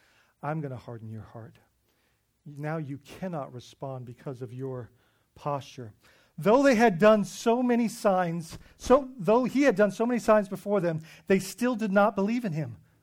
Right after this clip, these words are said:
They still did not believe in him. He, he's right at the end of his public ministry. It's done, right? "So that the word spoken by the prophet Isaiah might be fulfilled.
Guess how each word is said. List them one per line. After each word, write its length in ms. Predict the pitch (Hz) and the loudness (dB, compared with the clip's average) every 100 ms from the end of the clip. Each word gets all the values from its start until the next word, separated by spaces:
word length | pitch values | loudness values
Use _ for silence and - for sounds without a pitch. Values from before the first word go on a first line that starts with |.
| _ _ _ _ | _ _ _ _
They 80 | 180 | -12
still 340 | - - 254 | -12 -6 -4
did 120 | 240 | -2
not 180 | 240 233 | -2 -2
believe 240 | 196 226 214 | -4 -4 -4
in 60 | |
him. 80 | 170 | -6
He, 160 | 143 311 | -6 -6
he's 160 | 254 | 0
right 120 | 302 285 | 2 2
at 80 | |
the 160 | 285 285 | -2 -4
end 200 | 254 302 | -4 -2
of 80 | 285 | -4
his 100 | - | -4
public 340 | 240 262 262 | -4 -4 -4
ministry. 400 | 262 285 - 165 - - | -6 -8 -8 -8 -10 -2
It's 180 | 311 285 | 0 0
done, 520 | 165 226 294 320 127 - _ _ _ _ | 2 2 2 0 -4 -12 _ _ _ _
right? 360 | 196 269 285 - _ _ _ _ | -2 0 -2 -10 _ _ _ _
"So 260 | - 240 240 | -4 0 4
that 180 | 240 202 | 4 2
the 100 | 196 | -2
word 580 | 185 226 269 277 170 | 0 0 0 0 -4
spoken 480 | - - 240 240 233 | -12 -6 -4 -2 2
by 100 | 208 | 2
the 60 | 170 | 4
prophet 320 | 208 202 214 | 2 2 4
Isaiah 340 | 202 190 190 | 2 4 0
might 200 | 175 175 | 2 -2
be 100 | 180 | -4
fulfilled. 460 | 165 165 - 160 | -10 -10 -6 -6